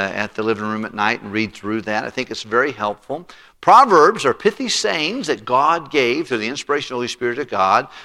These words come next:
to Solomon. And Solomon was responsible, was the ink pen that God used to write three books of the Bible,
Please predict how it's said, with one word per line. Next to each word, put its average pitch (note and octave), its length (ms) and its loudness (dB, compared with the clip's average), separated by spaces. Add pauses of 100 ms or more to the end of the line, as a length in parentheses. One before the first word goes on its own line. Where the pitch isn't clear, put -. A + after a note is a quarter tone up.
(140)
to A3 200 -2
Solomon. B2+ 640 0 (240)
And G#2+ 120 -10
Solomon D3+ 480 2
was A2+ 140 -4
responsible, C3 680 0
was C#3+ 160 -2
the A#2 180 -2
ink E3 160 -10
pen C#3 200 -6
that B2 120 -4
God A2+ 260 -2
used A#2 440 -4
to C3+ 100 -4
write A#2+ 220 2
three B3 280 -6
books A#2+ 320 -6
of G2+ 60 -20
the G2 80 -8
Bible, E2 500 -6